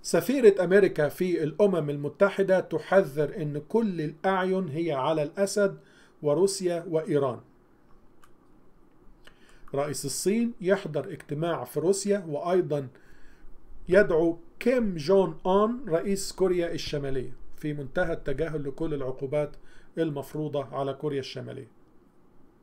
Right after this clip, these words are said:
أيضا بوتين وأردوغان، هم، sounds familiar، حزقيال تمانية وتلاتين،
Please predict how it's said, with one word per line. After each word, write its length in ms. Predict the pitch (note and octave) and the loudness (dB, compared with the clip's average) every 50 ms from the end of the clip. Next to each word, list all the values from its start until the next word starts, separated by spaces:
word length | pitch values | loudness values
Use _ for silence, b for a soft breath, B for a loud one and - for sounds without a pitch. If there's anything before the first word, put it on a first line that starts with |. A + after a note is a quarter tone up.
| _ _ _ _ _ _ _ _ - - - b b b b b b b b b b - | _ _ _ _ _ _ _ _ -20 -20 -20 b b b b b b b b b b 4
أيضا 460 | G3+ A3+ B3 A#3+ A3+ A3 G#3+ G#3 G#3+ G3+ - - - | 6 6 6 6 6 6 6 6 2 -2 -8 -6 -2
بوتين 460 | A#3 A#3+ G3+ G3 - F3 E3 D3+ C#3 | 0 0 0 0 0 -2 -2 -2 -2
وأردوغان، 840 | C#3 C#3+ - E3+ D#3 C#3+ C3+ B2+ D#3 C#3 C3+ E3+ F#3+ G3+ A3 A#3+ A3+ - - - _ - - _ - - - - _ - - - - E3+ | -4 -4 -2 -2 -2 -2 -2 -2 -2 0 2 2 4 4 2 0 -2 -8 -18 -20 _ -20 -20 _ -20 -20 -20 -20 _ -20 -20 -16 -12 -10
هم، 180 | E3+ D3+ - - - - - | -10 -10 -10 -14 -16 -12 -8
sounds 220 | C3+ B2+ B2+ B2 - - | -6 -6 -6 -8 -10 -8
familiar، 420 | C3+ B2+ C#3+ D#3+ F3 F#3 F#3 F#3+ F#3+ - - - - - - - - - | -8 -6 -4 -4 -2 0 0 -2 -2 -4 -8 -16 -16 -16 -16 -14 -12 -12
حزقيال 320 | B2+ - - - B2+ B2 | -12 -10 -8 -8 -8 -8
تمانية 320 | - - A#2+ C3+ C3+ C#3 C3 | -8 -8 -8 -6 -6 -6 -6
وتلاتين، 540 | - - B2 A#2+ A2+ - F3 G3 A3+ A#3 | -6 -6 -8 -8 -8 -6 -6 -6 -6 -8